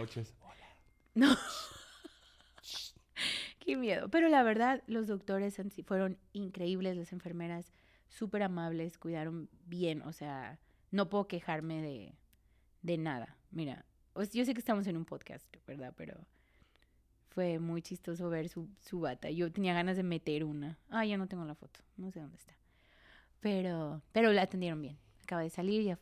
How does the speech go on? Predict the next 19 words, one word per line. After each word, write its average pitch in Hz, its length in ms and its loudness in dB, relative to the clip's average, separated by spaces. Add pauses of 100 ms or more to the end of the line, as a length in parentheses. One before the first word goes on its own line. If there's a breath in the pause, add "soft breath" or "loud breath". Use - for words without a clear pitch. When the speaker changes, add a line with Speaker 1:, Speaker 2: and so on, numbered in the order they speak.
Speaker 2:
la 175 100 -2
dieron 170 280 -4
de 165 120 -6
alta, 185 400 -8
pero 170 160 -4
fueron 160 260 -2
dos 165 140 -4
días, 160 340 -6 (720)
noches 170 460 -2
largas, 143 440 -10
pues, - 160 -20
de 160 80 -14
estarla 160 280 -8
ayudando, 156 500 -4
Speaker 1:
Ya. 143 60 -8
Speaker 2:
fue 160 120 -10
cesárea 151 540 -10
y 151 80 -16
todo. 131 320 -12